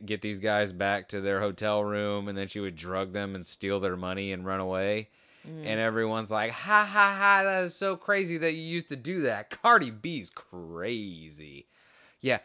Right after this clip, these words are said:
Speaker 1: Cardi B needs to go
Speaker 2: You're yelling.
Speaker 1: to jail. <laughs> I agree with my own yelling,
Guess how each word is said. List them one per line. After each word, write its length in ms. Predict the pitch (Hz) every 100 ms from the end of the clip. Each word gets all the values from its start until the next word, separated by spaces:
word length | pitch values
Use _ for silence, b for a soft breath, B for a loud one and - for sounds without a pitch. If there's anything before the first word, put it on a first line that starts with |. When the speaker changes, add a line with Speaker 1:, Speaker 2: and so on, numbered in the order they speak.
| _
Speaker 1:
Cardi 320 | - 240 277
B 200 | 226 226
needs 200 | 208 185 -
to 120 | 147
go 320 | 139 143 139
Speaker 2:
You're 80 | 165
yelling. 400 | 156 151 139 139
Speaker 1:
to 320 | - 160 165
jail. 1080 | 113 113 127 147 151 135 117 98 85 78 76
<laughs> 40 |
I 100 | 117
agree 360 | 131 123 123 123
with 180 | 110 113
my 220 | 104 104
own 180 | 101 98
yelling, 480 | 95 92 82 76